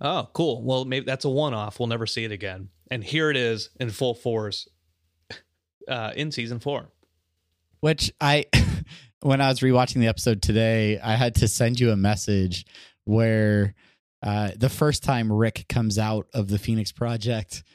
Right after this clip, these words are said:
Speaker 2: and he's like, "The Phoenix Project, I axed this two seasons ago." And just the idea of him getting rid of it would have been one thing. <clears throat> But the fact that he took a literal axe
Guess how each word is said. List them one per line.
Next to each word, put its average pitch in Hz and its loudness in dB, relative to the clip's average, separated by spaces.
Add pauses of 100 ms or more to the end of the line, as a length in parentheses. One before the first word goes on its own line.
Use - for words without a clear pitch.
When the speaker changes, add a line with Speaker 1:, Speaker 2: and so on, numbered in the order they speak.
(500)
Speaker 2:
and 117 -2
he's 120 0
like, 123 -2
"The 107 -2
Phoenix 175 2
Project, 123 0
I 135 0
axed 156 0
this 117 2
two 135 0
seasons 135 -2
ago." 98 -2 (320)
And 135 -2 (260)
just 170 2
the 170 2
idea 143 2
of 143 -2
him 139 -2
getting 123 -2
rid 110 0
of 131 0
it 156 -2 (200)
would 120 4
have 117 0
been 107 0
one 104 0
thing. 143 -4
<clears throat> - -20 (680)
But 131 -6
the 143 -4
fact 147 -2
that 170 0
he 131 2
took - 0
a 139 2
literal 117 2
axe - -2